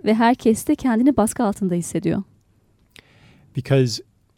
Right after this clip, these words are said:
Speaker 2: more and more, everything that we need to live, we can only get with money.
Speaker 1: Çünkü artık, e, giderek, e, ih-, yaşamak için ihtiyacımız olan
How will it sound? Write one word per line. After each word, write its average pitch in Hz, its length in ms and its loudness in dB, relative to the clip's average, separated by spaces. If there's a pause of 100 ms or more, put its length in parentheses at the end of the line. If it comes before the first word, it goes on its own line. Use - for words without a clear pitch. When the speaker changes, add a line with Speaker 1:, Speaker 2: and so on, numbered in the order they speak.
(1200)
Speaker 2:
more 147 280 2
and 147 80 0
more, 139 420 4 (340)
everything 151 540 0
that 131 140 -4 (220)
we 131 200 -2
need 143 380 -4
to 131 120 -8 (120)
live, 117 300 0 (560)
we 127 100 -2
can 135 120 -4
only 156 220 -6
get 143 140 -6
with 147 180 -12
money. 135 260 -10 (420)
Speaker 1:
Çünkü 226 460 -2
artık, 208 480 -4
e, 196 60 -2
giderek, 202 600 -2 (360)
e, 185 40 0 (520)
ih-, - 160 -8
yaşamak 202 400 0
için - 160 2
ihtiyacımız 208 640 0
olan 196 340 2